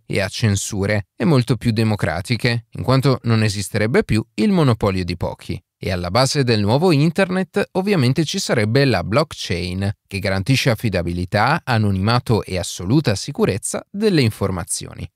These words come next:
Per accedere alle D app non sarebbe più necessario un login con username e password o con metodi come accedi con Google, ma basterebbe usare il proprio portafoglio Ethereum,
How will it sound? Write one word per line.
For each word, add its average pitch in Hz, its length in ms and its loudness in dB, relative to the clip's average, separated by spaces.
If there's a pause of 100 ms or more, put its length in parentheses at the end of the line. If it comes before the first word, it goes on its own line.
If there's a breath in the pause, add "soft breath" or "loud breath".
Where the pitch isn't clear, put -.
(120)
Per - 100 -10
accedere 156 480 2
alle 147 220 6
D 151 200 4
app 135 340 2
non 147 220 6
sarebbe 139 440 2
più 156 160 2
necessario 117 800 2
un 120 280 4 (140)
login 107 560 2
con 107 280 2
username 101 1040 0
e 110 140 0
password 101 680 0 (180)
o 143 120 0
con 175 180 2
metodi 117 400 2
come 120 400 4
accedi 110 480 -2
con 107 260 2
Google, 98 460 0 (220)
ma 82 100 -6
basterebbe 123 520 2
usare 120 340 2
il 104 100 0
proprio 113 360 2
portafoglio 98 760 -2
Ethereum, 107 720 0